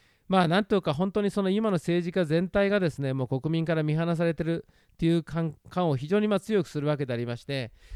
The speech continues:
まあ、ですから本当に総選挙あとまた何回かやってですね、全部入れ替えるというようなことをしないと、おそらく物事が進まないんじゃないかなと思うんですけども、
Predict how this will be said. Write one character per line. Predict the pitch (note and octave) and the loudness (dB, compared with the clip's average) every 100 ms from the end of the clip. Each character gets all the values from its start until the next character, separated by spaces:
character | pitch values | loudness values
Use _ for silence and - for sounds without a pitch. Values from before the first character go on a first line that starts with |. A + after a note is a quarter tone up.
| - | -10
ま | - | -4
あ、 | E3 | -2
で | F#3 | -2
す | |
か | G3 | -4
ら | D#3+ | -2
本 | E3+ | -2
当 | F3 | -2
に | E3 | -4
総 | F3+ F3+ | -4 -4
選 | F#3+ | -4
挙 | E3+ D3 | -4 -4
あ | D3+ | -4
と | C#3 | -4
ま | C3 | -4
た | C#3+ | -4
何 | C#3 E3+ | -4 -2
回 | C#3+ | -4
か | A#2+ A2+ | -4 -4
や | A2+ | -4
っ | |
て | - | -4
で | D3 | -6
す | A2+ | -6
ね、 | A#2+ A#2 G2 _ _ - | -8 -8 -10 _ _ -10
全 | B2 G3 A3 | -2 0 2
部 | E3 | 2
入 | D3 | 2
れ | D3+ | 2
替 | D3+ D3 | 2 2
え | |
る | C#3 | 0
と | C3 | -2
い | |
う | |
よ | A#2+ | -4
う | |
な | |
こ | A2+ | -4
と | A#2+ | -6
を | |
し | A#2 C#3 | -6 -2
な | C#3 | -2
い | |
と、 | C3+ C#3 | -2 -2
お | |
そ | C3 | 0
ら | F3 | 0
く | C#3+ A#2+ G#2+ _ _ - | 0 -4 -6 _ _ -6
物 | C3+ G3+ | 0 2
事 | G3 D#3+ | 2 2
が | A#2+ | -2
進 | - G#3+ | -2 -2
ま | A3+ | 0
な | A#3 | 2
い | G3+ | 0
ん | |
じ | D3 | -2
ゃ | |
な | C3 | -2
い | B2 | -4
か | |
な | B2+ B2+ | -4 -2
と | B2 | -2
思 | B2 | -4
う | |
ん | |
で | A2+ | -6
す | - | -6
け | A#2 | -4
ど | C3 | -2
も、 | C#3+ G2+ | 0 -2